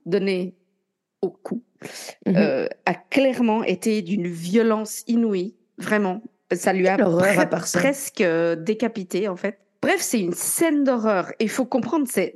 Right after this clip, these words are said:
Speaker 1: des paysans qui l'ont retrouvé. C'est vraiment, on est dans la campagne, hein,
Speaker 2: Non, mais
Speaker 1: euh.
Speaker 2: je veux dire, tu peux être de la ville ou n'importe. À mon avis, tu tombes là-dessus, t'es pas tout bien.
Speaker 1: Co-, ah, absolument, absolument. Donc, la, la police interroge les habitants de la commune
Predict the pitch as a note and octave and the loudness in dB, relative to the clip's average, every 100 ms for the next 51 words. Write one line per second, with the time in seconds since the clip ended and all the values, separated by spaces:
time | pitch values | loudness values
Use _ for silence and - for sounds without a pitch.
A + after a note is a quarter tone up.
0 | F3 G3+ - C4+ C4 B3+ A#3+ A#3+ A3+ C4 | -2 -2 0 0 2 0 -2 0 -2 -2
1 | - C#4 C4 A3 - F3 F#3 A3+ B3 G3 | -4 -4 0 -2 -2 -4 0 0 0 0
2 | E3+ E3 D#3+ - A3 E3+ D3+ D3+ G3+ A3+ | -2 -6 -6 -6 -2 -2 -2 -2 2 2
3 | A3+ G#3+ G#3+ A3+ A#3 A3+ A3 F#3 G3+ G3 | 4 4 4 2 2 0 2 2 2 4
4 | F#3+ F#3 G#3 G3+ G3+ G3 F#3 A3 A3 - | 2 2 0 2 0 0 0 -2 -2 -8
5 | _ G#3+ A3+ A3 G3+ G#3+ - - F#3+ F#3+ | _ -4 0 0 -2 -6 -8 -4 0 2
6 | F#3+ F#3 - G#3+ G3+ E3+ E3 - G3+ F3 | 0 -2 -2 0 0 -2 -2 -2 -2 0
7 | D#3+ - _ _ _ _ - D4 - - | -2 -4 _ _ _ _ -10 -10 -6 -4
8 | A3 - F#3 - _ _ - C4+ C4+ - | -4 -6 -10 -10 _ _ -6 -6 -4 -2
9 | G#4+ D#4 A#3 - _ _ _ - A3 - | 0 2 0 -2 _ _ _ -4 0 2
10 | C4 F#3+ - _ - - - - - - | 2 0 -4 _ -16 -16 -20 -20 -20 -20
11 | _ - E4+ D#4 C#4+ C4 B3+ B3+ B3+ E4 | _ 0 2 2 4 4 2 2 2 2
12 | F#4+ D4+ B3 C#4 A#3+ A3+ G3 F#3 G3 G#3 | 2 0 2 2 2 2 2 2 0 0
13 | A#3 A3 D3 - A3 B3+ D#4+ F4+ | 0 2 0 2 4 4 2 0